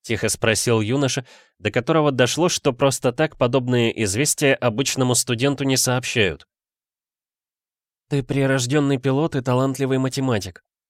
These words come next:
улыбнулась ему Лина. "Пойдешь с нами третьим пилотом к восьмой планете вашей системы, к астероидному поясу? Сканеры моего корабля уловили там что-то очень необычное". "Третьим пилотом?"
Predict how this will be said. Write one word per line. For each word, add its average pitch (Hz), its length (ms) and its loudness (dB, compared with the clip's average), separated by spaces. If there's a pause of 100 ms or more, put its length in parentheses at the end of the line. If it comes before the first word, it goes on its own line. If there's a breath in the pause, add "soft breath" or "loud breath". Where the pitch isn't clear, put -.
(360)
улыбнулась 101 600 2
ему 101 220 -2
Лина. 87 280 -2 (1000 soft breath)
"Пойдешь 139 360 0
с - 80 -2
нами 147 240 0
третьим 131 460 0
пилотом 139 420 0
к - 60 -10
восьмой 135 340 0
планете 135 440 0
вашей 135 260 0
системы, 127 500 -2
к - 80 -14
астероидному 131 640 0
поясу? 113 440 -4 (580)
Сканеры 143 480 2
моего 139 360 2
корабля 135 440 2
уловили 131 380 2
там 123 180 0
что-то 131 320 -4
очень 127 320 0
необычное". 127 640 -2 (1400)
"Третьим 123 480 0
пилотом?" 127 480 0